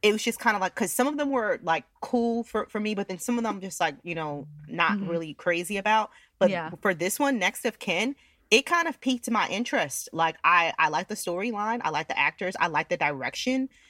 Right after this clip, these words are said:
Speaker 1: that it went in. I like the ending. Like, I don't know, it, it felt creepy, and it felt, it, it brought back to me,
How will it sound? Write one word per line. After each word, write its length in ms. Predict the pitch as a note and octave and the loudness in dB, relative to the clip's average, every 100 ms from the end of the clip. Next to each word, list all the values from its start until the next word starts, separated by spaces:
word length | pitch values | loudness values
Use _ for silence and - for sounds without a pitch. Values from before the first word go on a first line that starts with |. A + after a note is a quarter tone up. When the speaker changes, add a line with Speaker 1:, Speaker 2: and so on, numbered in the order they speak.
| _ - | _ 0
Speaker 1:
that 160 | G#3 | 2
it 180 | G#3+ F#3+ | 2 -2
went 220 | F#3+ G#3 - | -4 -4 -4
in. 380 | G3+ A#3+ C#4 - | -2 -2 -2 0
I 80 | E3 | 2
like 180 | E3 - | 2 -4
the 120 | - | -8
ending. 480 | D#3 F3 A3 C#4 C#4 | -6 -4 -2 0 0
Like, 280 | G3+ E3 - _ _ _ _ | 0 -2 -6 _ _ _ _
I 100 | G#3 | 6
don't 120 | C4 C#4+ | 6 4
know, 160 | D4 | 2
it, 240 | G3+ G#3 - | 2 -2 -2
it 180 | G3+ G3 | -4 0
felt 340 | A3+ A3 - | 2 2 0
creepy, 540 | - - A3+ C4+ G#3 E3 | -10 -4 -2 -2 -2 -2
and 80 | D#3+ | -4
it 100 | - | -4
felt, 320 | G3 F3+ - | 0 0 0
it, 160 | F#3+ - | -2 2
it 220 | G#3+ F3 | 2 2
brought 320 | F3 A#3+ - F3+ | 2 2 2 4
back 240 | G3+ - - | 4 2 -4
to 80 | F#3+ | -6
me, 480 | F3+ F#3 G3 A3 | -4 -4 -4 -8